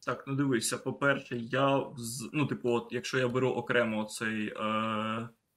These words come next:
я не розумію, що це за дані, це дані чого. Тобто, ну, мається на увазі Final Project один.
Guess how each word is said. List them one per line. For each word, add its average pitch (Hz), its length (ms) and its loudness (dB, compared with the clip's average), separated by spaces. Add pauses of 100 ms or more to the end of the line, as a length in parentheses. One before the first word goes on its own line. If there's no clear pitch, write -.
(160)
я 123 220 2
не 135 220 4
розумію, 123 500 2
що 123 180 -2
це 120 160 -4
за 117 140 2
дані, 107 380 0
це - 180 -6
дані 117 340 2
чого. 110 380 -6
Тобто, - 260 -6
ну, 135 100 2
мається 120 340 4
на 123 60 2
увазі 113 240 0
Final 151 400 2
Project 131 380 2
один. 110 440 0